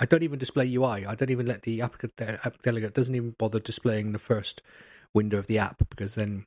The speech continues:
nothing can go on. So it really just sits there. And, um, so, you know, this is a, you know, in our ca-, in, in our app's case, it's quite a simple thing to do because our setup is quite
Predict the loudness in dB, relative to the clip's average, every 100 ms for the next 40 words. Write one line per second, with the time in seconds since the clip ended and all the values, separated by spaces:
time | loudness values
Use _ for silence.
0 | _ -4 -2 -2 -2 -2 -2 -4 -8 -4
1 | -2 -2 -4 -4 -2 -4 -4 -6 -6 -14
2 | -20 -20 -4 -2 0 2 2 2 -2 -4
3 | -6 -10 -16 0 2 2 0 -2 -6 -8
4 | -4 0 0 0 0 0 0 -2 -2 -6
5 | _ _ _ _ _ _ -4 0 2 2
6 | 0 -6 -4 -2 -4 -4 -2 0 0 -2
7 | -4 0 0 0 -6 -8 -4 -4 0 -2
8 | -2 -4 -6 -4 -4 -4 -2 -2 -2 -6
9 | -14 -20 -20 _ _ -8 -4 -2 0 0
10 | -2 -4 -4 -4 -6 -6